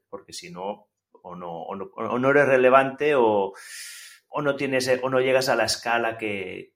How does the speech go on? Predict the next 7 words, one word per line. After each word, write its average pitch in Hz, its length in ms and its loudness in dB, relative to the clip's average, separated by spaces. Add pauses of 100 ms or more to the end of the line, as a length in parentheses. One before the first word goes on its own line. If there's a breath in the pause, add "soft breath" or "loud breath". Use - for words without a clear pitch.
que 104 260 -10
querrías 110 420 -6
llegar 104 300 -4
para 98 120 -8
tener 95 200 -12
impacto, 87 480 -16
¿no? - 280 -20